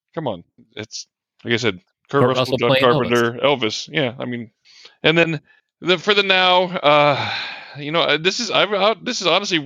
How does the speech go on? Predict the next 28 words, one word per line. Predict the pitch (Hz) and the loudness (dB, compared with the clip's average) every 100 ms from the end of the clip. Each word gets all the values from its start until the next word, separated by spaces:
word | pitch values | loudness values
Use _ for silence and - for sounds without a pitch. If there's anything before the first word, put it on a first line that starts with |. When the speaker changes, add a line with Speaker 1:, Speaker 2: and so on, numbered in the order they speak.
| 131 | -2
Speaker 1:
like, | 131 | -4
the | 127 | -4
first | 120 156 - | -4 -2 0
time | 156 | -2
in, | 143 131 | -2 -2
in | 123 | -2
a | 120 | 0
while | 131 160 135 127 - _ _ | 2 2 2 0 -4 _ _
I've | - 113 | -4 0
had | 139 | 2
to | 135 | 4
actually, | 135 139 143 156 | 4 2 -2 -4
like, | 131 135 - | -6 -6 -4
think | 180 175 | -4 0
about | 127 107 | 0 0
whether | 110 110 | 2 2
I | 110 | 2
wanted | 113 113 | 0 -2
to, | 113 113 - - | -4 -8 -12 -8
what | 113 98 | -6 -4
kind | 110 104 | -4 -4
of | - - - | -8 -20 -2
thumb | 131 131 | 0 2
I | 120 | 2
wanted | 120 120 | 4 2
to | 120 | 2
give | 117 113 110 | 0 0 0
this. | 113 - - | -2 -2 -8